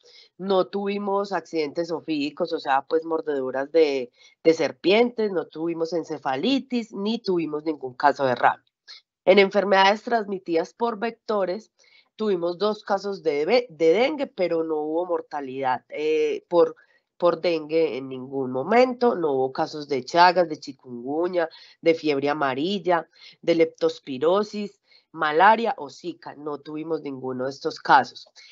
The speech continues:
En enfermedades, eh, transmitidas por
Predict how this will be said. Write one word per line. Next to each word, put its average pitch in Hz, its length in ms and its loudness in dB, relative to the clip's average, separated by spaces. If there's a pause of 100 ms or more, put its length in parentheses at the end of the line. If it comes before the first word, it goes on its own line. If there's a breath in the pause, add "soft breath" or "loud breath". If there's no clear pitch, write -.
(180 loud breath)
En 196 140 4
enfermedades, 196 840 0
eh, 185 380 -4
transmitidas 180 720 -6
por 190 260 -4